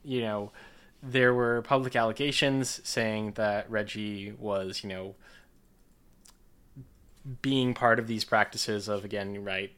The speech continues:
bullying, disparaging players, berating them, you know, y-, you know, verbal assaults on staff, players, coaches, et cetera. Um, you know, not, not a,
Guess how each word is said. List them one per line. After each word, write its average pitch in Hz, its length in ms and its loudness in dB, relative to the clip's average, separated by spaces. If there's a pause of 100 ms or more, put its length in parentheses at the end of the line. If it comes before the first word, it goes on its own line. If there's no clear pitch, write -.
bullying, 107 800 -2 (560)
disparaging 107 640 0
players, 101 800 -2 (180)
berating 110 460 -2
them, 104 580 -4
you 110 140 -6
know, 98 260 -10 (920)
y-, 147 60 -4
you 127 300 -2
know, 98 100 -4
verbal 120 460 4
assaults 113 520 2
on 104 160 0
staff, 101 540 2
players, 107 380 -2
coaches, 107 580 -4
et 104 120 -12
cetera. 104 680 -2 (520)
Um, 104 540 2
you 110 160 -4
know, 98 120 -4
not, 147 440 4 (480)
not 240 220 0
a, 190 140 -2